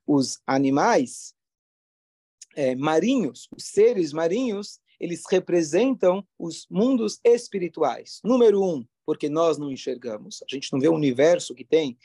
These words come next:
que tá acontecendo simultaneamente durante, simultaneamente com nossa existência.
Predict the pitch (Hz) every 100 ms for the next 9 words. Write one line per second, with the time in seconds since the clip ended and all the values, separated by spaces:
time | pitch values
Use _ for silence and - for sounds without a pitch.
0 | _ - 156 170 160 156 139 - - 180
1 | 143 190 170 151 143 156 165 143 139 151
2 | 180 175 - 110 _ _ _ _ _ _
3 | _ _ _ _ _ - - 190 180 175
4 | 160 165 170 - - 147 160 156 143 127
5 | - 113 113 - 202